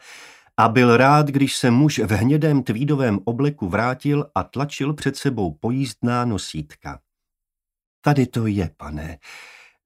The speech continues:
Snad byste si je měl vyzkoušet." Rimmer své tělo měnil častěji než většina lidí účes.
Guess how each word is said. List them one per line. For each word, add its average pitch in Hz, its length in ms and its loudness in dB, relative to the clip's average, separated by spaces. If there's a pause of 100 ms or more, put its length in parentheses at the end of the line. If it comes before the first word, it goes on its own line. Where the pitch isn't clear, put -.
Snad 98 360 0
byste 95 420 -6
si - 200 -8
je 98 120 -2
měl 98 220 -2
vyzkoušet." 76 680 -10 (1080)
Rimmer 156 380 4
své 135 320 -2
tělo 123 280 -4
měnil 107 400 -2
častěji 117 500 -6
než 98 220 -6
většina 117 360 -4
lidí 104 380 -6
účes. 78 720 -10